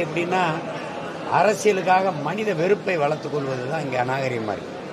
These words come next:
அது நம்ம மாநிலத்துல தான் ரொம்ப அதிகமா இருக்கு. வெவ்வேறு கொள்கை நிலைப்பாட்டுல இருந்தாலும் கூட, வெவ்வேறு அரசியல் கட்சிகள் இருந்தாலும் கூட,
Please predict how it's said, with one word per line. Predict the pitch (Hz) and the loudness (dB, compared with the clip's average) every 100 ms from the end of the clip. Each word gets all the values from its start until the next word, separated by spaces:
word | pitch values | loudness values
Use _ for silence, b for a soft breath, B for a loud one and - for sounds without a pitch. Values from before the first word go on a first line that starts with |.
| - - 104 | -10 -4 -2
அது | 120 131 | -2 -2
நம்ம | 120 151 143 | -2 -2 0
மாநிலத்துல | 143 156 147 143 139 139 | 0 -2 -4 -2 -2 -4
தான் | 135 - - - - - 107 | -6 -6 -8 -8 -8 -8 2
ரொம்ப | 160 202 185 | 4 4 0
அதிகமா | 170 160 143 | -2 -4 -6
இருக்கு. | 110 90 - - - - - - - - - - - | -8 -10 -12 -12 -12 -12 -12 -12 -12 -12 -12 -10 -6
வெவ்வேறு | 127 170 170 160 151 143 135 - - - | 0 2 2 2 2 2 -2 -8 -10 -2
கொள்கை | 135 170 170 151 | 0 2 2 0
நிலைப்பாட்டுல | 156 165 156 151 143 139 | -2 0 0 0 0 -2
இருந்தாலும் | 139 151 151 139 127 | -2 0 0 0 -2
கூட, | 127 156 | -2 0
வெவ்வேறு | 139 151 147 135 | 0 0 2 2
அரசியல் | 151 - 160 120 - - - - - 131 | 0 0 -2 -2 -6 -8 -8 -10 -2 -2
கட்சிகள் | 127 190 165 147 | 0 -2 0 0
இருந்தாலும் | 139 135 117 | 0 0 0
கூட, | 104 | 0